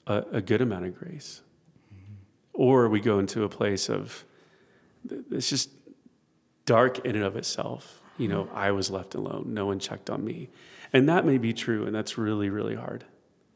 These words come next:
Speaker 1: But, um, I think it's a lie to assume that covid showed us who we really are to each other.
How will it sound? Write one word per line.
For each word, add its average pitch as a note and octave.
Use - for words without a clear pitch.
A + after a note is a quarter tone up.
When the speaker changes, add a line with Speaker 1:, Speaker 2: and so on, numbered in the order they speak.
Speaker 1:
But, A2+
um, A#2
I A2
think B2+
it's A#2
a A#2+
lie G2+
to G2+
assume G2+
that A#2+
covid G#2+
showed G2+
us G2
who A2+
we G#2
really G2+
are -
to -
each -
other. -